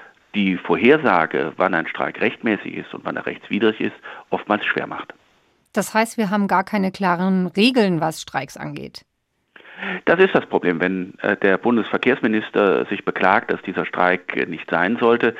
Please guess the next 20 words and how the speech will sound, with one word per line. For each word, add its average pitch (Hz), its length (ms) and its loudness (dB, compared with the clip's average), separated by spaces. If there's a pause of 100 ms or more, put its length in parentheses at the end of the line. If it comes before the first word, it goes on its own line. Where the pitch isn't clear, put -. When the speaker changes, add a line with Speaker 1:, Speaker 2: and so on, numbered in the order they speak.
(240)
Speaker 1:
äh, - 100 -2
dann 104 180 0
ist - 160 -6
das 113 140 0
letztlich, - 480 -2
äh, - 320 -10
wohlfeil 120 480 4
gesagt. 107 640 0
Äh, 113 80 -6 (560)
der 101 260 4
Gesetzgeber 101 640 0
hat - 200 -6
bislang 98 340 -2
eben - 280 -8
nicht - 220 -6
die 117 80 -2
Verantwortung 78 720 -4
dafür 76 260 -2
übernommen, 104 460 -2 (420)
welche 110 560 4